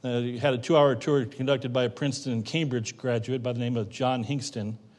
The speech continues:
And we went to places in old Yale that I'm sure most Yaleys go through four years of Yale and probably never see.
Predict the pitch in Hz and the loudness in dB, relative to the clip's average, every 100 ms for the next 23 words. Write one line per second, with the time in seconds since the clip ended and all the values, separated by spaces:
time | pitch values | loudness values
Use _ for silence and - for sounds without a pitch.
0 | _ _ _ _ _ _ _ _ _ _ | _ _ _ _ _ _ _ _ _ _
1 | _ _ _ 160 175 208 208 208 165 123 | _ _ _ 4 6 8 6 8 6 8
2 | 196 185 190 160 - 160 147 160 170 165 | 6 6 6 4 4 0 2 6 8 8
3 | 131 160 180 156 139 135 135 160 - - | 6 6 8 8 6 6 6 2 0 4
4 | 170 139 139 160 147 151 165 151 131 117 | 4 4 2 2 2 4 8 8 6 2
5 | - - - - 156 143 151 120 165 156 | -4 -8 -12 2 2 4 2 2 2 4
6 | 151 127 131 151 143 117 147 139 139 127 | 4 2 4 6 6 4 4 4 4 2
7 | - 160 139 110 | 2 4 4 2